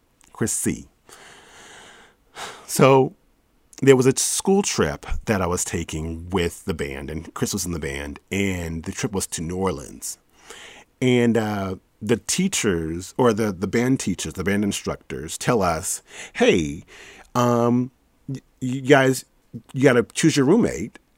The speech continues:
And when you choose your roommate, just choose them wisely. And, you know, boys can only be with the boys and girls can only be with the girls." And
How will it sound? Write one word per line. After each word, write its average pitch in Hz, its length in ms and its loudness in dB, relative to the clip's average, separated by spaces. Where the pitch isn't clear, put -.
And 120 240 4
when 120 80 4
you 117 80 0
choose 120 260 2
your 110 120 2
roommate, 123 640 4
just - 260 -4
choose 214 220 2
them 190 180 2
wisely. 107 560 2
And, 104 180 0
you 151 60 4
know, 104 480 -2
boys 117 260 4
can 131 100 2
only 117 140 2
be 117 80 2
with 120 100 2
the 117 60 -2
boys 104 340 0
and 69 100 -8
girls 80 200 -6
can 104 100 -4
only 107 140 -2
be 107 100 0
with 101 60 -2
the 101 80 -4
girls." 95 440 -2
And 76 320 -10